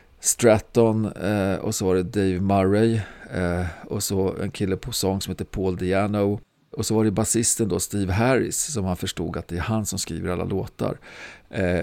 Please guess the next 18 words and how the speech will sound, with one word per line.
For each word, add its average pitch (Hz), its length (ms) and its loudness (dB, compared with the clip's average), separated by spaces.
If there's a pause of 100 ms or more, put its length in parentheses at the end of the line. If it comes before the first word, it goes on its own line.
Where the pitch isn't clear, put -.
vilket 101 340 -4
man 95 160 0
nästan 92 200 -2
kan 82 160 -4
förstå 104 340 -2
när 87 160 -2
man 87 300 -2
hör 120 400 4 (520)
<laughs> 107 100 -2
Iron 101 160 0
Maiden, 92 260 -2
för - 100 -6
det 92 80 -2
är 90 40 -2
väldigt, 92 480 -4
väldigt 85 400 -6 (640)
melodiöst, 117 1160 2
eh, 107 200 4